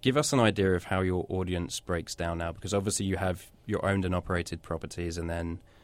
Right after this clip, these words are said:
you know, Snapchat, of course, Facebook you mentioned, you guys are on Google amp as well. Um, so how,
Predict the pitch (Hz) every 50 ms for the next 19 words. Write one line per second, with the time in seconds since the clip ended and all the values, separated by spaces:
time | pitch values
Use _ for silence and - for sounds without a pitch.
0 | - - - - 85 82 82 - - 95 98 - - 107 95 76 73 - - 90
1 | 90 87 - - 95 92 90 - - 92 - - 87 87 87 87 85 - - 92
2 | 87 87 87 95 92 95 90 92 92 95 92 90 87 - 95 92 87 90 87 90
3 | - - 92 90 95 95 92 - - 87 - - 82 87 85 85 92 - - -
4 | - - - - - - - - 95 95 95 95 95 95 - - - - - -
5 | 107 98 127 131 131 131 127